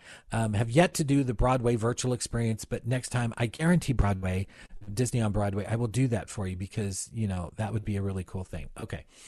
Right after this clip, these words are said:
So, um, I made back, made it back to my space. Jen made it by the, by the last little moment, kind of like what I did for all the panels that, that she was in line for, for me anyway. And, uh, so then, so parks,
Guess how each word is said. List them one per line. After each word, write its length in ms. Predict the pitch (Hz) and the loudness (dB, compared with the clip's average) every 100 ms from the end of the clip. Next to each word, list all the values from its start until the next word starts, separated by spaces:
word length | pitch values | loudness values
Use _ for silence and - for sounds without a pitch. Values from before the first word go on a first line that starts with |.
| - - | -18 -18
So, 380 | - - 120 110 | -10 -2 2 2
um, 240 | 104 110 104 | 2 0 0
I 80 | 113 | 0
made 220 | 113 135 | 2 2
back, 260 | 120 127 - | 2 0 2
made 180 | 120 135 | 0 0
it 80 | 131 | 2
back 240 | 123 120 | 0 0
to 100 | - | -2
my 160 | 110 104 | -2 -2
space. 520 | - - 160 160 - - | -2 2 2 2 -4 -12
Jen 480 | - 160 170 175 180 - - - - | 0 2 4 4 0 -4 -20 -12 -2
made 380 | 123 151 180 | 2 4 6
it 160 | 170 170 - - | 4 0 -6 -12
by 140 | - 117 | -4 0
the, 240 | 113 107 - _ 127 - | 0 -4 -10 _ -14 -6
by 140 | 127 123 | -2 0
the 120 | 120 | 0
last 500 | 139 202 208 190 - | 0 2 2 0 2
little 160 | 165 | 4
moment, 500 | 151 127 127 127 127 - _ | 6 6 4 2 -2 -12 _
kind 180 | - 180 | 0 2
of 80 | 180 | 4
like 200 | 139 123 | 2 0
what 100 | 127 | 0
I 140 | 120 | 2
did 180 | 120 110 | 2 0
for 140 | - 110 | 0 -2
all 100 | 104 | -2
the 80 | |
panels 540 | 101 110 104 101 95 - | 0 0 0 -4 -6 -10
that, 300 | 95 95 87 - | -6 -6 -6 -10
that 160 | - | -8
she 180 | - 127 | -4 0
was 180 | 131 101 | 0 0
in 120 | 87 | -2
line 220 | 87 87 | -6 -8
for, 260 | 90 - 90 | -10 -10 -10
for 120 | - | -8
me 280 | 90 92 82 | -6 -6 -6
anyway. 380 | - 104 85 85 - - - - | -6 -6 -4 -8 -10 -14 -14 -12
And, 280 | - 107 104 | -2 0 2
uh, 160 | 104 98 - - | 2 0 -4 -18
so 240 | - - 131 | -6 2 2
then, 380 | 123 143 135 104 | 4 2 2 -2
so 400 | - 143 107 - - - | 2 4 2 -2 -8 4
parks, 580 | - 294 - - - | 6 6 4 0 -10